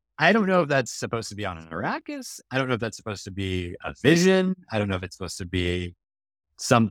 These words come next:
like, another planet. I, it, it was a very, like, a quick, like, and you'll miss it sort of thing. But we also know in the previous trip that we got an image of an ocean, and we got it in the back of the, what looks like a Fremen, someone wearing Fremen garments looking out at the ocean. So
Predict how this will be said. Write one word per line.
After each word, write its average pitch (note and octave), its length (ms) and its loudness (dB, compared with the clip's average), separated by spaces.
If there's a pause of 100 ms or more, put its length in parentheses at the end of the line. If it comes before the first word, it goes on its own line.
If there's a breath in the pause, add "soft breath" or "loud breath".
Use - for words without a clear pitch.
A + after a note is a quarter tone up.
(120)
like, G2+ 180 0
another F#2+ 260 4
planet. F3+ 580 4 (440)
I, C#3 120 -4
it, D3+ 200 2
it D3+ 100 2
was D3 180 6
a C3 60 4
very, F3+ 280 6
like, C3 240 -2
a C3 80 -8
quick, F3 340 2
like, A#2+ 220 -10 (120)
and B2 100 -10
you'll A2+ 120 -6
miss A#2+ 220 -4
it A#2 120 -16
sort A#2+ 180 0
of A2 80 -4
thing. C3+ 220 0 (240)
But C3+ 60 0
we D3 80 8
also A#3+ 360 2
know D3 160 -4
in C#3+ 80 -8
the B2+ 60 -12
previous E3+ 460 0
trip - 200 -8 (560)
that B2 80 -2
we A#2+ 120 0
got D3 320 4 (240)
an A#2 100 -2
image A2+ 240 -2
of G2+ 100 -2
an G#2 100 0
ocean, A#2 560 -2
and A2 100 -2
we A#2+ 80 2
got A#2+ 180 8
it A#2+ 100 -2
in A2+ 80 -12
the A2 120 -4
back C3+ 460 0
of A2 240 -8
the, F#2 200 -10
what A2 140 2
looks A2 180 0
like G#2 160 4
a F#2 40 0
Fremen, G#2 440 2 (160)
someone G#2 260 -2
wearing G2 240 -2
Fremen G2 360 0 (600)
garments A2+ 640 4 (200)
looking B2+ 320 4
out B2+ 220 4
at G2+ 120 -4
the F#2 140 0
ocean. E2 360 -8
So A2 420 4